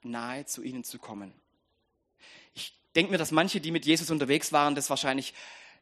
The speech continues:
die waren wahrscheinlich geschockt, wie er mit kranken oder unreinen Menschen umgegangen ist damals, wie nahe er ihnen gekommen ist.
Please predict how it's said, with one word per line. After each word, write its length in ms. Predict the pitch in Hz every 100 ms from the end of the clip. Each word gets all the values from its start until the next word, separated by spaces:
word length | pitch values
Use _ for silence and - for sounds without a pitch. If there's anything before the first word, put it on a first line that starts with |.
| _
die 180 | - 139
waren 180 | 139
wahrscheinlich 320 | 139 160 139 -
geschockt, 440 | 131 214 226 -
wie 100 | 160
er 100 | 143
mit 160 | 147 -
kranken 340 | 151 170 147
oder 180 | 131 139
unreinen 520 | 214 226 151 151 151
Menschen 360 | 147 180 - 151
umgegangen 600 | 190 220 196 151 147 147
ist 200 | - 139
damals, 580 | 120 117 110 - - _ _ _ _ _
wie 100 | 139
nahe 280 | 139 143 175
er 160 | 151 160
ihnen 120 | 151
gekommen 340 | 143 - 143 120
ist. 260 | - -